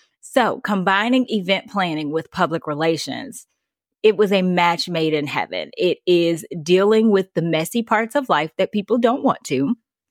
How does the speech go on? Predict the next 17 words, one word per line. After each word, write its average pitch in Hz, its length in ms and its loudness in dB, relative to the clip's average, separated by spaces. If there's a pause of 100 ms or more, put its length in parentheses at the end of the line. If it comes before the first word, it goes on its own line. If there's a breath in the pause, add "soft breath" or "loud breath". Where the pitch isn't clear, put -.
(520)
being 202 300 2
able 233 220 2
to 277 100 -2
guide 170 720 2 (460 loud breath)
and 180 520 0 (100)
move 185 520 -2
people 214 520 0
along, 180 640 0 (160)
process 170 540 -2
those 190 300 -2
feelings, 175 720 0 (380 loud breath)
and 196 180 0
still 208 540 2
get 190 380 0
a 185 100 0
positive 170 560 -2
outcome 233 720 2